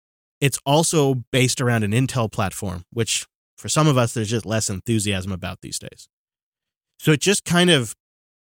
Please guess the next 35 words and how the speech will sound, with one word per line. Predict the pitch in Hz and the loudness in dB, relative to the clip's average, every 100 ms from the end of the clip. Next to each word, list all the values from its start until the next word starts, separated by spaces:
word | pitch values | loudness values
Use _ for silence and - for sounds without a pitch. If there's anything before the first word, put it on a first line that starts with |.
| _ | _
wasn't | 120 170 190 180 | -2 2 2 0
quite | - 185 170 139 | 2 2 2 2
getting | 143 156 143 | 4 4 4
that | 131 - _ | 4 0 _
king | - 139 120 | 0 2 0
status. | - 90 69 - - _ _ _ _ _ _ _ _ _ _ _ - | -4 -6 -6 -10 -10 _ _ _ _ _ _ _ _ _ _ _ 2
And | 160 165 | 4 4
you'd | 139 | 4
really | 208 262 | 4 4
like | 202 175 170 | 4 2 0
it | - | -6
to | |
be | 123 147 143 | 0 2 4
a | |
piece | - 147 | 4 0
of | 135 | 2
hardware | 131 131 131 | 2 4 4
that | 117 110 | 2 2
comes | 135 127 | 2 2
from | 131 110 | 0 -2
a | |
tier | - 147 151 | 0 2 4
one | 139 131 127 | 4 4 2
O | 127 127 | 0 2
E | 127 120 | 2 2
M | 113 104 | 0 0
vendor | 110 107 104 101 | 0 0 0 0
that | 98 104 | -2 -6
can | - 92 | -6 -2
ship, | - 156 143 _ _ _ - | 2 2 2 _ _ _ -4
that | 107 | 0
has | 117 | 0
scale, | - - 147 127 123 117 113 110 - _ _ | 0 -2 2 4 4 4 2 -2 -6 _ _
that | 104 | -4
has | 101 110 104 - | 0 0 0 -4